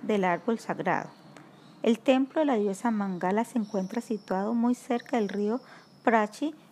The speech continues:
en donde sus suelos son fértiles para de-, permitir crecer un bosque denso.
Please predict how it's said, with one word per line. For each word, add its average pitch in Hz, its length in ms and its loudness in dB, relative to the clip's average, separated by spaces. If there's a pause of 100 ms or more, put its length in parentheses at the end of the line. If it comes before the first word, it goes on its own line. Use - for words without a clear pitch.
en 247 180 4
donde 220 400 2
sus 214 280 -4
suelos 220 400 0
son 247 220 0
fértiles 294 800 -2 (480)
para 220 460 4
de-, 196 180 2 (500)
permitir 214 500 0
crecer 285 640 -2
un 208 180 -2
bosque 190 380 -2
denso. 147 360 -4